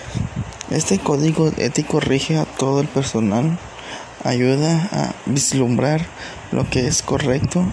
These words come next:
de lo que no lo es. El código ético en las instituciones es el conjunto de normas que describen el comportamiento de toda persona que desenvuelve en la organización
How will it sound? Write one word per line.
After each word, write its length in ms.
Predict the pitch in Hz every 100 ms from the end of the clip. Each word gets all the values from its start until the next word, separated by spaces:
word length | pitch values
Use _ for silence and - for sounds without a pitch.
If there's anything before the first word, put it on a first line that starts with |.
| - - - - - - -
de 200 | - 135
lo 220 | 120 110
que 140 | - 110
no 160 | 113
lo 200 | 120 139
es. 280 | 127 127 - - - - - - -
El 180 | - 135
código 640 | - 139 151 160 175 180 180 -
ético 640 | - 127 - 156 - 165 -
en 140 | 117 131
las 140 | 139
instituciones 800 | 135 131 - - 120 135 139 -
es 60 |
el 60 | -
conjunto 560 | - 117 - 123 147 135
de 140 | 120
normas 380 | 120 139 147 151
que 140 | 117
describen 420 | 104 - 120 127
el 100 | 131
comportamiento 800 | 120 117 - - 98 110 120 -
de 120 | 135 -
toda 360 | - 123 135
persona 600 | 139 - - 123 147 156 - - - - - - -
que 140 | - 135
desenvuelve 840 | 135 131 127 139 135 131 156 170 - -
en 100 | 131
la 120 | 123
organización 640 | 123 113 127 139 - 147